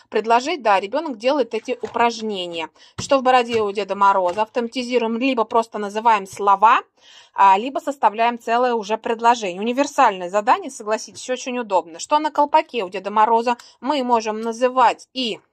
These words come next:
закрывать. А, можем вот такими пуговичками, можно камешками. Так, в мешке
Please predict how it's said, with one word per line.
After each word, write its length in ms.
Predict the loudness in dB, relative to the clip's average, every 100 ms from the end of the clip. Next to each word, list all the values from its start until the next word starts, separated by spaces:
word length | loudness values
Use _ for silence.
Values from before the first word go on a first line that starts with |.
| _ _
закрывать. 800 | -10 -8 -2 0 4 4 4 -4 _ _ _ _ _ -20 0
А, 160 | 4 6
можем 280 | 4 -2 -4
вот 120 | -8
такими 240 | -10 -8
пуговичками, 480 | -6 -4 -6 -8 -4
можно 260 | -4 -4 -2
камешками. 680 | 0 0 -2 -6 -6 -6 -10 _ -20 -20 _ _ _
Так, 420 | 4 8 8 6 _ -16
в 100 | -6
мешке 500 | -4 -4 -4 2